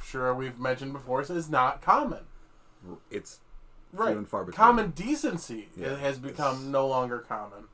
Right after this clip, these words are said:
Speaker 2: No, we've lost a lot.
Speaker 1: Right. And I think that as consumers, we have a lot more pull than we think, but it's getting everyone to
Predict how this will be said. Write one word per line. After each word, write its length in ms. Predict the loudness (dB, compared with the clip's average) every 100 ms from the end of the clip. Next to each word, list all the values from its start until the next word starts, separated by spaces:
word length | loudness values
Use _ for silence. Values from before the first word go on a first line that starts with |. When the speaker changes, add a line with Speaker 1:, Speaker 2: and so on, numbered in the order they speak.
| _ -8
Speaker 2:
No, 140 | -4
we've 180 | -4 0
lost 240 | -2 -2
a 40 | -8
lot. 300 | -8 -8 -2
Speaker 1:
Right. 240 | -2 -2 -12 _ -4
And 120 | 4
I 80 | 4
think 380 | 4 -2 -4 -12 _ _ _ -14 -2
that 320 | 2 2 -2 _ _
as 300 | 0 0 0
consumers, 880 | -12 -12 -6 -2 0 0 0 -6 -14 -16 -16 -16 -16 -14 -16 -18 -20 -20 -2
we 160 | 6
have 140 | 8 8
a 40 |
lot 240 | 10 8 8
more 160 | 4
pull 380 | 4 2 2 2
than 140 | -2
we 80 | -6
think, 420 | -4 -2 -2 -6 _ _ _ _ _ _ _
but 100 | 2
it's 200 | 4 2
getting 280 | 2 2 6
everyone 460 | 6 6 4 2 2
to 220 | 2